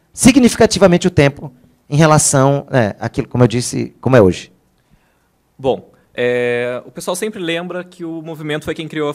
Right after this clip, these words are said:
Speaker 2: lei da ficha limpa. Então, muitas perguntas tratam especificamente sobre corrupção eleitoral e de aumentar o rigor na fiscalização.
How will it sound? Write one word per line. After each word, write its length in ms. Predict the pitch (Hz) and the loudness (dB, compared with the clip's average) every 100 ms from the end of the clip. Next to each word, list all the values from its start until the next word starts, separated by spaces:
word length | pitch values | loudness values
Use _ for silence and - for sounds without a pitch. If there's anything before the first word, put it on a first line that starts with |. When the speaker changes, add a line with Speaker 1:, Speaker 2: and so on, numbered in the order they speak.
| - | -8
Speaker 2:
lei 120 | 143 143 | -10 -10
da 80 | |
ficha 260 | 147 151 175 | -12 -14 -10
limpa. 340 | 143 120 - - _ _ | -10 -12 -16 -20 _ _
Então, 220 | 135 170 175 | -6 -4 -2
muitas 340 | 185 220 240 | -4 -6 -6
perguntas 600 | 202 160 156 180 175 - | -6 -4 -6 -8 -10 -12
tratam 340 | 185 165 165 | -10 -10 -10
especificamente 580 | 156 202 196 - 170 165 | -14 -14 -14 -14 -14 -12
sobre 180 | 190 175 | -12 -12
corrupção 360 | 190 180 - 175 | -10 -10 -10 -10
eleitoral 520 | 175 190 175 180 202 - _ - | -10 -6 -2 -2 -4 -14 _ -14
e 100 | 180 | -4
de 80 | |
aumentar 400 | 202 196 196 190 | -2 -2 -4 -4
o 60 | 185 | -4
rigor 440 | 185 165 170 175 | -6 -6 -4 -4
na 140 | 170 170 | -6 -10
fiscalização. 720 | 180 185 170 175 175 113 | -10 -12 -10 -12 -8 -8